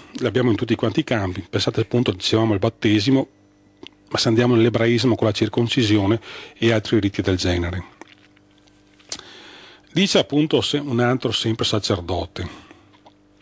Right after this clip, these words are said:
"La Chiesa invece l'affronta e la supera con la resurrezione." La festa dei morti di Halloween, la fu-, mi sembra che la prospettiva sia interessante. Questo continuare a rifarsi, a insistere,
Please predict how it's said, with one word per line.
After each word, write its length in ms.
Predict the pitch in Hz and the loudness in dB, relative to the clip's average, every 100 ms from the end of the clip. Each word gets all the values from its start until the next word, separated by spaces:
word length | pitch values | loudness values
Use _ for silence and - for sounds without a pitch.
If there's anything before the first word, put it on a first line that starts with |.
| - - - - - | -16 -16 -16 -20 -12
"La 160 | - 135 | -4 -4
Chiesa 320 | - 156 156 | 0 2 4
invece 600 | 165 127 117 - - 160 - | 2 2 0 0 -2 -2 -4
l'affronta 680 | 117 135 - 156 185 214 190 | -2 -2 -2 0 2 2 2
e 40 | |
la 100 | 147 | 2
supera 400 | 123 - 165 190 | 0 -2 0 0
con 220 | - 180 180 | 0 2 4
la 100 | 165 | 2
resurrezione." 880 | - 143 139 135 - 117 101 104 101 _ _ _ _ _ _ - | 0 0 0 0 0 0 2 -2 -4 _ _ _ _ _ _ -4
La 100 | 104 | -2
festa 260 | - 117 120 | -2 0 2
dei 100 | 113 | 2
morti 300 | 113 110 117 | 2 0 0
di 140 | 147 | 2
Halloween, 340 | 104 110 131 | 2 0 0
la 60 | 127 | 0
fu-, 180 | - 131 - - - - - - - - - | -2 -4 -6 -20 -20 -20 -20 -20 -20 -16 -4
mi 80 | |
sembra 300 | 170 190 180 | 0 2 2
che 80 | - | 2
la 100 | 139 | 0
prospettiva 460 | - - - 139 120 | 0 -4 -4 -2 -2
sia 180 | - 120 | -2 -4
interessante. 960 | - 104 107 - 120 101 92 101 92 - - - | -2 -2 -2 -2 -2 -2 -6 -10 -10 -14 -20 -20
Questo 280 | - 135 - | -2 -2 0
continuare 1000 | 143 120 131 117 123 131 143 127 - - - _ _ _ _ _ _ _ _ _ _ - | 0 0 2 2 2 2 0 -2 -8 -20 -20 _ _ _ _ _ _ _ _ _ _ -10
a 60 | 113 | -4
rifarsi, 720 | 117 107 131 120 117 - - - | -4 -2 -2 -2 -2 -6 -8 -12
a 100 | - | -4
insistere, 760 | 120 120 - 135 131 - 139 | 0 0 0 -2 -2 -2 -2